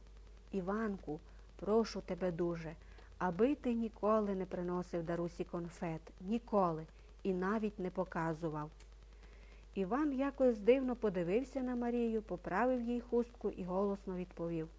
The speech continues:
«Не дурний, сам знаю. У нас люди добрі розказали». Та й вернувся до себе.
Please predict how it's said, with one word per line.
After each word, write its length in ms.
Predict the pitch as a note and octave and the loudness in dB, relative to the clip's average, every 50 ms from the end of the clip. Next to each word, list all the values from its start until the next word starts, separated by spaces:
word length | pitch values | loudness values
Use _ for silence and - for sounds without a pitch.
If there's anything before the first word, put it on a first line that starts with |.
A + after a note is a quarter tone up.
| - - - - - - - - | -20 -20 -20 -20 -20 -8 2 6
«Не 160 | B3 C#4+ C#4+ | 10 10 10
дурний, 600 | A3+ C4 B3 A#3 G#3 G3+ G3+ G3 F3+ D#3+ D3+ - - - - - - | 12 10 8 10 10 8 8 8 8 6 4 -2 -10 -18 -20 -20 -4
сам 340 | - - G#3+ G3 F3+ E3+ | 4 6 6 6 6 4
знаю. 480 | D#3+ - - E3+ D#3+ D#3+ D#3 D3+ D3 - - - - - - - - - - - | -2 -4 -4 -4 -4 -2 -4 -6 -8 -10 -14 -18 -20 -20 -20 -20 -20 -18 -8 -2
У 100 | G3+ G#3+ | 2 4
нас 280 | A3 A3+ A#3 A3 - A3 | 6 6 6 4 2 2
люди 300 | A3 A#3+ B3 G3 A3 G3+ | 4 6 8 8 6 6
добрі 420 | F3 A3 G#3+ G3+ F3 F#3 F#3+ F#3+ | 8 8 8 8 6 4 2 2
розказали». 720 | F#3+ F#3 - - - G3 F#3+ E3+ F#3 E3+ D3+ C#3 C3+ C#3+ D#3 E3 - - - - - - - - - - - - | 2 0 -2 -2 -2 -2 0 2 2 0 0 0 -4 -8 -10 -14 -16 -18 -20 -20 -20 -20 -20 -20 -20 -20 -14 -4
Та 120 | - G#3 B3 | 0 0 2
й 100 | C4 A#3 | 2 0
вернувся 640 | F#3 E3 D3+ D#3+ D#3+ D#3 D#3 D#3 E3 - - D3+ D3 | -2 -2 -4 -6 -8 -8 -8 -8 -8 -8 -8 -8 -6
до 140 | D#3+ D#3 | -6 -8
себе. 440 | D3+ - - - C#3 C#3 D3 - - | -10 -10 -10 -8 -8 -8 -8 -10 -12